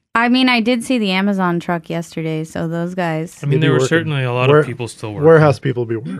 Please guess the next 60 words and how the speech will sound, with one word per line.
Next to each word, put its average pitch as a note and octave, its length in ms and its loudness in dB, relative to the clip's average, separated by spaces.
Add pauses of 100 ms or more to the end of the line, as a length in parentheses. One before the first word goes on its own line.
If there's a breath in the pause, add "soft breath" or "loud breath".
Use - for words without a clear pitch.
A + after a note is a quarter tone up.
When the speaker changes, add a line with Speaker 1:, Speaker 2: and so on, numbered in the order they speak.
(120)
Speaker 3:
working, A#2 380 -8
Speaker 2:
But A#2 40 -16
I'm - 80 -16
Speaker 3:
unfortunately. A#2+ 360 -4
Speaker 2:
sure C3+ 200 0
the A#2+ 80 -2
rest B2 220 -4
of - 60 -16
the A2 100 -10
company, G2 560 -12
well, C#3 180 0
actually, D3+ 280 -2
everyone G3 280 6
else C#4 120 4
is C4 100 6
Speaker 3:
Admittedly, F#3 120 4
Speaker 2:
working C#3+ 220 0
from A#2+ 140 -4
home, B2 340 -2
right? A#2+ 300 -6
So G2 400 -12 (340)
Speaker 3:
a D3+ 100 2
lot F3 180 6
of D3+ 60 0
people B2+ 220 -2
didn't A2+ 240 -4
come A2+ 180 -10
in, G#2+ 280 -12 (160)
but A#2+ 160 -6
I, A2+ 260 -6
I A#2 40 -6
braved A2+ 580 -6 (100)
the A#2+ 120 -8
roads. A#2 420 -4
Speaker 2:
It E3+ 80 -2
was A3+ 500 -8 (160)
pretty, G3 560 -6 (320)
I D#3+ 60 -4
mean, A3+ 240 0
here's A#3 260 0
the G#3+ 100 -2
thing, F3 180 0
it C3 80 -2
stopped C3 420 -4
snowing D#3+ 420 0
early D#3 240 0
enough D#3+ 260 -2
yesterday D#3+ 400 -2
that C#3 160 -2
it B2+ 60 0
Speaker 1:
But, B3 140 2
Speaker 2:
wasn't B2+ 220 0
Speaker 1:
oh - 20 2
Speaker 2:
that C4 160 4
Speaker 1:
my G3+ 120 4 (140)
Speaker 2:
treacherous, D#3 320 0
Speaker 1:
God, C4 160 2
Speaker 2:
but F4 480 6
there B3+ 40 2
Speaker 1:
the A#3 40 4